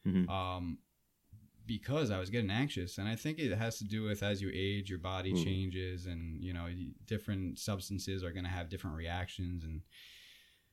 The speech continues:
Speaker 3: I think
Speaker 2: it's
Speaker 3: it
Speaker 2: kinda
Speaker 3: has to,
Speaker 2: sad.
Speaker 3: I think it has
Speaker 2: <laughs>
Speaker 3: to do with what, what place you're in, though, in your life, or
Speaker 1: This
Speaker 3: whatever's going on in your head.
Speaker 2: Yeah.
Speaker 3: Like, if you were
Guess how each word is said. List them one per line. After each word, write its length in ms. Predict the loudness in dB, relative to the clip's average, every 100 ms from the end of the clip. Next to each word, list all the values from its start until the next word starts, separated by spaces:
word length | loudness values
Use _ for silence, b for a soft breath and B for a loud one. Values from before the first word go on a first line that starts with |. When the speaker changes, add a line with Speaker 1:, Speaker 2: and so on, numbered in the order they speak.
| 6
Speaker 3:
I 100 | 10
think 200 | 12 12
Speaker 2:
it's 0 |
Speaker 3:
it 40 |
Speaker 2:
kinda 80 | 12
Speaker 3:
has 140 | 12
to, 60 | 12
Speaker 2:
sad. 240 | 8 4 2
Speaker 3:
I 40 | 12
think 220 | 12 12
it 20 |
has 140 | 12
Speaker 2:
<laughs> 20 | 12
Speaker 3:
to 80 |
do 240 | 12 12 12
with 240 | 12 12
what, 300 | 10 12 12 8 _ 4
what 200 | 8 8
place 360 | 10 12 12 10
you're 200 | 8 10
in, 360 | 10 10 8
though, 280 | 6 4 4
in 100 | 4
your 120 | 4 4
life, 380 | 6 6 6
or 80 | 8
Speaker 1:
This 100 | 10
Speaker 3:
whatever's 540 | 12 12 12 10 8 2 8
going 300 | 10 12 10
on 160 | 10
in 80 | 8
your 100 | 6
head. 360 | 2 0 0 -2
Speaker 2:
Yeah. 320 | 0 2 2 -2 4
Speaker 3:
Like, 160 | 10 12
if 160 | 12 12
you 240 | 12 12
were 420 | 12 12 12 12